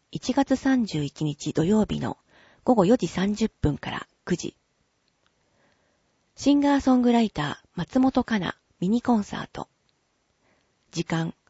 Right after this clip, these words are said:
午後五時から。共通事項。期日、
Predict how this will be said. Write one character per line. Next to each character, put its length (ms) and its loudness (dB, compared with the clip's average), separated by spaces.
午 120 2
後 120 4
五 160 4
時 120 -8
か 160 -12
ら。 140 -14
共 200 4
通 240 2
事 140 -2
項。 320 -8
期 140 0
日、 380 -4